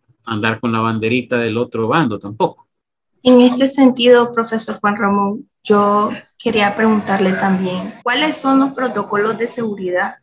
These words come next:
Speaker 2: que deben seguir los periodistas al momento de hacer corresponsalía de guerra?
Speaker 1: En esos tiempos no, y antes pues no había esa formalidad que hay ahora, pues ahora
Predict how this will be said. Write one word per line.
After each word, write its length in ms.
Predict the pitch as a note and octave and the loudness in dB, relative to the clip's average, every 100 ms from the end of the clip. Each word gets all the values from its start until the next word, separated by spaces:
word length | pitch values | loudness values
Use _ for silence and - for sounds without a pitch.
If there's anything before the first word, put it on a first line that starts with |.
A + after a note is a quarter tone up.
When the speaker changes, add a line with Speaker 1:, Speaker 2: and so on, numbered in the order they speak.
| _ | _
Speaker 2:
que 120 | G#3 | 0
deben 360 | F#3+ F#3+ G3 G3 | 2 2 2 -2
seguir 300 | G3+ F#3+ F#3+ | -4 -4 -2
los 200 | A3 - | -2 -4
periodistas 640 | G#3+ G3+ F3+ F#3+ - - | -2 0 0 -4 -6 0
al 160 | A#3+ A3 | 2 2
momento 680 | G#3 F#3+ G3+ B3+ C4+ C4+ C#4 - | 2 0 0 2 0 -2 -6 -4
de 80 | A3+ | -6
hacer 300 | F#3+ G3+ G3+ | -4 -6 -10
corresponsalía 800 | G#3 G#3 G3 G3+ G3+ F#3+ F#3 F3 | -8 -6 -6 -6 -4 -2 0 2
de 160 | F3 E3 | 2 0
guerra? 180 | C3+ - _ _ _ _ - | -2 -12 _ _ _ _ -4
Speaker 1:
En 120 | C3 | -2
esos 200 | D#3 G#3 | 0 0
tiempos 360 | F#3+ F3 F3+ | -2 0 0
no, 420 | E3+ D#3 C3+ A2 - _ | 2 2 0 -4 -8 _
y 340 | A#2 G2+ F2+ G2+ | -10 -10 -10 -4
antes 320 | D#3+ F#3 E3+ | -4 -2 -6
pues 140 | D3 | -4
no 60 | C3+ | -4
había 260 | B2+ B2+ B2+ | -2 2 0
esa 220 | - A2+ | 0 -6
formalidad 640 | - G#2+ G2+ F#2+ F#2+ G#2 | -6 -6 -6 -6 -6 -6
que 120 | - G#2+ | -6 -4
hay 60 | |
ahora, 380 | G2 A2 A2+ F#2 - | -2 -2 -2 -4 -8
pues 140 | F#2+ | -12
ahora 440 | E2+ F2+ A2+ G#2 | -8 -8 -8 -12